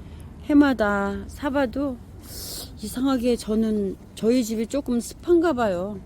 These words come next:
잘 안 되더라고요. 그냥 다 녹아서 없어져요.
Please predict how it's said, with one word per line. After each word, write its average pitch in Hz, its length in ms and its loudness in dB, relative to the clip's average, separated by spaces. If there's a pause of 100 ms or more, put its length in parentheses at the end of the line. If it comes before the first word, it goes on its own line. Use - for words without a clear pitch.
(1300)
잘 233 280 -8
안 196 160 0
되더라고요. 220 920 0 (300)
그냥 240 240 0
다 - 240 -8
녹아서 214 680 0
없어져요. 196 840 -2